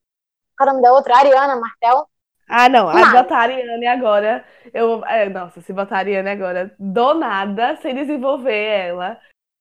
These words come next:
Speaker 2: <coughs> Meu Deus, já engasguei.
Speaker 1: Não faz sentido.
Speaker 2: Eu vou ficar
Speaker 1: Porque ela, ela é uma ótima personagem.
Speaker 2: Sim, precisa de construção. Nossa, só tem agora mais dois episódios. Não vai ter Ari-, nossa, se botar a Ariana
Speaker 1: Não, é
Speaker 2: Martel,
Speaker 1: possível.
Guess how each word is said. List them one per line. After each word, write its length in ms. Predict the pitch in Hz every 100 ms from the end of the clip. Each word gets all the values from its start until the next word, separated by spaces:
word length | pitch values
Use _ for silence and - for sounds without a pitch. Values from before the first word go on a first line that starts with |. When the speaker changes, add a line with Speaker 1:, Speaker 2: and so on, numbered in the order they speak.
| _ -
Speaker 2:
<coughs> 800 | - 226 - - - 190 247 240
Meu 180 | 226
Deus, 160 | 226 202
já 80 | 214
engasguei. 480 | 220 233 240 196 180
Speaker 1:
Não 140 | 269
faz 180 | 294 302
sentido. 340 | 370 - 349 220
Speaker 2:
Eu 60 |
vou 160 | 359 -
ficar 380 | 359 - - -
Speaker 1:
Porque 200 | 294 359
ela, 440 | 269 269 320 302 -
ela 140 | 269 311
é 40 |
uma 260 | 320 311 285
ótima 220 | 311 311
personagem. 680 | 277 247 262 220 226 208 185 _ _ _ _ _ -
Speaker 2:
Sim, 400 | 370 381 403 453
precisa 300 | 453 403 381
de 100 | 381
construção. 540 | 392 359 392 392 247
Nossa, 300 | 240 254 233
só 140 | -
tem 160 | 269 302
agora 280 | 285 226 233
mais 220 | 247 294
dois 120 | 226 262
episódios. 520 | 262 294 220 180 196
Não 140 | 269
vai 120 | 349
ter 140 | 233 180
Ari-, 180 | 180 -
nossa, 280 | 190 185 _
se 120 | 285
botar 260 | 466 - 202
a 40 |
Ariana 220 | 196 202
Speaker 1:
Não, 120 | 226
é 80 | 202
Speaker 2:
Martel, 200 | 196 190
Speaker 1:
possível. 440 | 160 175 170 175